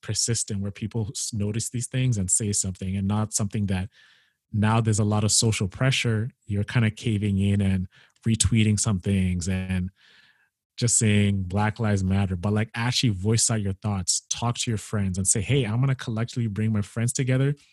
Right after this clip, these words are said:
We're gonna talk about how we can help Black people, how we can use our platform." If you're a writer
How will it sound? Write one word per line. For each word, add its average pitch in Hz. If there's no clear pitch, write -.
We're 110
gonna 107
talk 110
about 107
how 107
we 107
can 101
help 95
Black 95
people, 87
how 117
we 117
can 110
use 107
our 101
platform." 95
If 98
you're 107
a 117
writer 101